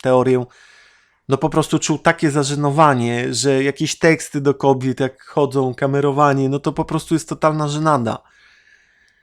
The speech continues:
Kolejnym zachowaniem na lajtach to jest krzyczenie do matki. Ja sobie zdaję sprawę, że ta matka mu robi awantury i tak dalej, bo zamiast mieć wsparcie na stare lata, to ma syna alkoholika,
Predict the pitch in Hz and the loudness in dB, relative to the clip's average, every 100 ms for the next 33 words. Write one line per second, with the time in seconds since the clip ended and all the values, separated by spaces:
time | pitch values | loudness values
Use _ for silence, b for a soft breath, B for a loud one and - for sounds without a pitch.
0 | b - 151 160 175 160 143 143 151 147 | b 2 6 8 8 6 2 0 2 2
1 | 156 151 147 143 147 139 147 - 143 - | 2 2 4 6 6 4 -2 0 -4 -2
2 | - 139 151 143 131 139 143 135 - 123 | -4 0 0 0 2 4 4 2 -6 -4
3 | 127 - _ _ _ _ _ _ _ _ | -4 -6 _ _ _ _ _ _ _ _
4 | - 143 - 151 160 156 202 165 - 151 | 0 2 2 0 0 6 8 6 4 2
5 | 135 135 135 139 139 - 139 135 135 127 | 2 2 2 4 2 2 0 2 0 2
6 | 135 127 131 120 135 131 120 127 127 131 | 2 2 0 -2 -2 -2 -2 -2 2 4
7 | 131 131 135 131 135 139 127 135 123 - | 4 0 -2 0 -2 -2 -6 -6 -8 4
8 | 143 131 135 131 123 139 131 127 131 127 | 4 4 0 -2 0 2 4 4 4 2
9 | 131 127 123 - 131 117 113 113 131 113 | -2 -2 -4 -4 -4 -4 -6 -10 -10 -10
10 | - 120 131 | -2 0 0